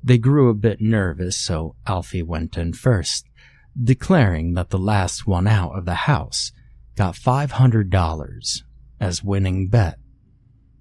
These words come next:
That seemed to motivate the other boys, and they trudged into the house. The front door had slammed shut. The boys began shouting a bit, trying to open the door, but it was locked.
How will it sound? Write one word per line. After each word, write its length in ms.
That 180
seemed 440
to 100
motivate 540
the 140
other 200
boys, 600
and 140
they 100
trudged 760
into 300
the 120
house. 520
The 100
front 420
door 360
had 260
slammed 500
shut. 380
The 120
boys 480
began 440
shouting 540
a 60
bit, 200
trying 460
to 100
open 300
the 80
door, 500
but 360
it 180
was 160
locked. 540